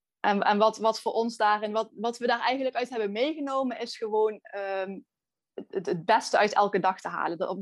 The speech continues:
om niet meer zo ver vooruit te denken, te plannen, maar gewoon te kijken, wat brengt deze dag ons nou? En, ehm,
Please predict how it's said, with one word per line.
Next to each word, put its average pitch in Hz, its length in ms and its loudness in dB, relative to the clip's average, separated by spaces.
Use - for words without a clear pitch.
om 208 160 -2
niet 226 120 2
meer 247 100 0
zo 233 120 -4
ver 220 200 2
vooruit 208 320 0
te 233 100 -8
denken, 214 480 -4
te 208 120 -4
plannen, 208 380 2
maar 196 180 0
gewoon 196 240 -6
te 202 100 -14
kijken, 202 300 -2
wat 208 140 0
brengt 220 280 -2
deze 214 260 0
dag 196 220 0
ons 190 200 -10
nou? 180 320 -4
En, 180 200 -10
ehm, 170 300 -6